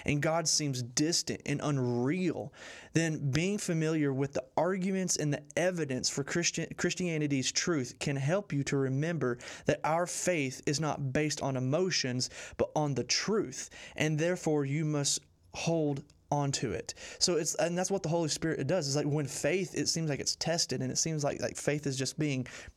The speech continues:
bam, bam, bombarded. And the dis-, and Jesus is warning the disciples that that time's about to come, that the evidence and the truth that I was speaking is about to be, come head first to reality. Jesus is saying, "Hold truth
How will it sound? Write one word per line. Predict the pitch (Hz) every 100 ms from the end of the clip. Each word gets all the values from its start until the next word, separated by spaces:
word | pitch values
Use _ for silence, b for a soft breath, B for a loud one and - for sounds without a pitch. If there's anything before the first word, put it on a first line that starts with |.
| _
bam, | - 190 151
bam, | 190 180 147 - -
bombarded. | 160 156 151 143 139 175 147 80 B B B - _ _ -
And | 120
the |
dis-, | 113 120 139
and | 131
Jesus | 131 131 147
is | 165
warning | 151 196 247
the | 170
disciples | 143 - 226 147 135
that | 135
that | 147 -
time's | - 170 180 143
about | 127 117 135 196 - _
to | -
come, | - 208 123 78 - _ _ _ _
that | 139
the | - -
evidence | 170 185 190 165
and | 135
the |
truth | - 175 180
that | 139
I | 143
was | 170
speaking | - 175 143 135
is | 127
about | 135 139
to | 135
be, | 139 135 131 B B B
come | 156 143
head | 147 165
first | 160 175 156 127 - -
to | 135
reality. | 131 147 151 139 - - - B B B B
Jesus | 156 156 147
is |
saying, | - 135 127 -
"Hold | - - 170 170
truth | 156 - 156 113 - - -